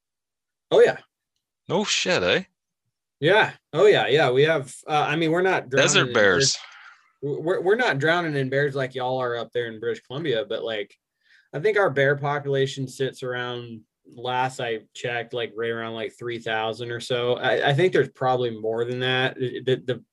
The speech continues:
Speaker 1: the issue is it's just so damn hard to, it's so damn hard to count bears for the Game and Fish. They, 'cause they don't fly 'em, you know, they don't fly for 'em like they do for deer and elk.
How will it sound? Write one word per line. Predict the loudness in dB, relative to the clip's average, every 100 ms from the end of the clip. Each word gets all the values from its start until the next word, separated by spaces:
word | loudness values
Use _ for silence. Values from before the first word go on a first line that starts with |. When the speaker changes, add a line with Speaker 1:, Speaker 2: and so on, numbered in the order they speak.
| -2
Speaker 1:
the | 4 6
issue | 6 4 4
is | 2 -2
it's | -4
just | -4 0
so | 2 2
damn | 2 0
hard | -4 -4 -2 -2
to, | -2 -4 -6 _ _ _ _ _ -20 _ _ _ _ _ -6
it's | 0
so | 4
damn | 4 4
hard | 4 4
to |
count | 2 -2 -2 -2 0
bears | 4 4 4 0 -8 -14 -20 -2
for | 0
the | 2
Game | 0 0
and | -2
Fish. | 0 2 2 2
They, | 2
'cause | 2 2
they |
don't | 0 -2
fly | -6 -6 -4 -4 -6
'em, | -10 -12 -18 _ _ -10
you | -6
know, | 0
they | 0
don't | 0
fly | -2 0 0
for | -2 -6 -6
'em |
like | -6 -6
they | -6
do | -6 -6
for | -8
deer | -6 -4 -4
and |
elk. | -6 -4 -6 -8